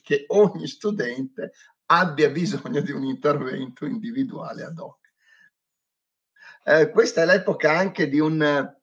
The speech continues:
mm, invece rispetto al, al metodo normale, che poi è quello che avrà un grandissimo successo nel, eh, nel tempo, ma ci sono pedagogisti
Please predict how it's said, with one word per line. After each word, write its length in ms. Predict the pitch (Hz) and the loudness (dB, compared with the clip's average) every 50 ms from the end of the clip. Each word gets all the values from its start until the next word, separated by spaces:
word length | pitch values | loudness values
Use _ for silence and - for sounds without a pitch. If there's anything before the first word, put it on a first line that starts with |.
| _ _ _ _ _ _ _ - 107 | _ _ _ _ _ _ _ -20 -18
mm, 300 | 113 113 107 107 104 90 87 - - _ _ _ _ - | -16 -16 -16 -16 -18 -20 -20 -20 -20 _ _ _ _ -6
invece 300 | 131 147 151 - 147 135 | -4 -2 0 2 2 2
rispetto 500 | 135 131 - - 165 170 170 - 151 - | 2 0 0 2 2 2 4 2 2 0
al, 200 | - - 87 - _ _ _ _ _ _ _ | 0 -2 -8 -14 _ _ _ _ _ _ _
al 140 | - 113 113 | -12 -6 -4
metodo 340 | 143 151 - 156 135 120 | -4 0 0 0 0 0
normale, 560 | 120 120 113 120 131 180 220 202 156 147 139 139 | -2 -4 -4 0 2 4 6 6 6 4 4 2
che 140 | - 139 | 0 -2
poi 160 | - - 139 139 | 2 4 4 2
è 80 | 135 | 4
quello 200 | - - 165 160 | 2 2 2 2
che 140 | 156 - 147 | 2 2 2
avrà 440 | 127 127 131 139 147 151 165 - - - - _ _ _ _ _ | 2 4 4 4 4 4 2 0 -2 -10 -20 _ _ _ _ _
un 180 | - 131 131 131 | -14 -14 -8 -6
grandissimo 760 | 135 135 135 135 131 - 185 220 - - - 160 151 135 135 | -4 -4 -2 -4 -4 -2 -2 -2 -2 -2 -2 -2 -2 -2 -4
successo 800 | - - - - - - - 151 143 139 - - - - 120 113 | -6 -10 -14 -16 -6 0 2 4 4 2 0 -6 -10 -10 -8 -6
nel, 640 | 113 110 110 107 104 104 104 107 - - - - _ _ _ _ _ _ _ _ _ _ _ _ _ | -6 -6 -8 -10 -12 -12 -14 -14 -16 -16 -18 -20 _ _ _ _ _ _ _ _ _ _ _ _ _
eh, 220 | - 95 104 110 | -14 -12 -10 -8
nel 280 | 113 127 165 208 226 - | -4 -4 -2 -4 -4 0
tempo, 680 | - 202 165 156 156 160 151 135 - 175 185 202 233 208 | 2 4 4 4 2 0 -2 0 4 4 6 6 6 4
ma 120 | 156 127 | 2 -2
ci 120 | - - 135 | -4 -6 -8
sono 380 | - - 151 143 139 131 131 | -4 -2 0 0 0 0 -2
pedagogisti 1160 | - 135 131 123 120 110 117 120 113 98 139 147 175 160 - - - 135 135 127 123 - - | -4 -4 -4 -4 -4 -6 -8 -10 -12 -10 -8 -8 -6 -8 -8 -10 -6 -6 -6 -4 -6 -8 -14